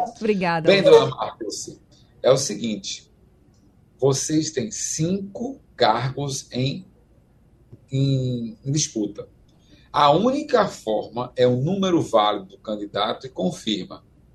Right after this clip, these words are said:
Speaker 2: Se você quer pular e não quer votar em ninguém, você tem que escolher ou um número inexistente ou o voto em branco.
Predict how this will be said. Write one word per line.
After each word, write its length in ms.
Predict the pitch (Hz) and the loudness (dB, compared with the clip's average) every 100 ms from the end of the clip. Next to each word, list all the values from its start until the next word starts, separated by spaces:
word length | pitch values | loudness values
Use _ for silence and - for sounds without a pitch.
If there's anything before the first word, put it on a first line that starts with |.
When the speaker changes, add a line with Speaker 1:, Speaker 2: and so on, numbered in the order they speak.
| _ - | _ -14
Speaker 2:
Se 200 | - 180 | -6 2
você 400 | 220 220 247 247 | 4 6 6 6
quer 320 | - 202 - | 4 -2 -2
pular 500 | - 139 110 107 110 | 0 4 6 4 2
e 40 | |
não 60 | 107 | -4
quer 220 | - 113 | -4 -2
votar 400 | 110 98 - 107 | 0 -2 0 -2
em 40 | 98 | -4
ninguém, 540 | 95 107 123 120 - _ _ _ _ - | -10 -4 -2 -2 -6 _ _ _ _ -2
você 260 | 139 165 | 0 0
tem 180 | - 170 | -2 -6
que 100 | 175 | -6
escolher 600 | - - 156 123 - - 160 | -4 0 4 4 2 0 4
ou 140 | 185 | 4
um 100 | 190 | 4
número 460 | 175 226 247 220 190 | 0 2 2 2 2
inexistente 880 | 160 135 123 - 101 214 - - _ _ _ _ _ _ _ _ - | 0 0 -2 -4 -6 -8 -10 -16 _ _ _ _ _ _ _ _ 2
ou 280 | 123 151 147 | 6 6 6
o 60 | |
voto 320 | 131 131 131 | 6 4 4
em 100 | 180 | 0
branco. 420 | 143 113 104 - | 2 2 0 -10